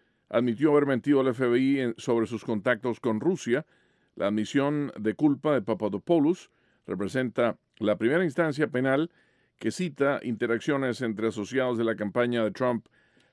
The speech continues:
e intermediarios rusos. La Autoridad de Energía Eléctrica de Puerto Rico se encuentra en el ojo del hura-, del huracán tras otorgar y finalmente cancelar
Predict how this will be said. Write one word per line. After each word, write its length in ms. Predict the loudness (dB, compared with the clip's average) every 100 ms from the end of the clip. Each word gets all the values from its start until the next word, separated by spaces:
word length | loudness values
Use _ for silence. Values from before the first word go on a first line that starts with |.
| _
e 80 | 0
intermediarios 920 | 0 0 0 0 2 2 4 2 2
rusos. 540 | 0 0 -8 -16 -20 _ _ _ _ _ _ _ _ -6
La 140 | -2
Autoridad 400 | 0 4 6 6
de 60 | 4
Energía 360 | 2 2 2
Eléctrica 400 | 4 2 0 2
de 80 | 2
Puerto 260 | 2 -2 0
Rico 300 | 0 0 0
se 80 | 0
encuentra 400 | 0 0 0 0
en 60 |
el 120 | 2
ojo 220 | 2 2 2
del 100 | 2
hura-, 200 | 0 -2
del 200 | -2 0
huracán 420 | 0 0 -2 -2
tras 200 | -2 -4
otorgar 540 | -2 -2 2 2 2 -2 _ _
y 80 | -6
finalmente 560 | -2 0 0 0 -2
cancelar 640 | -2 -4 -2 0 2 2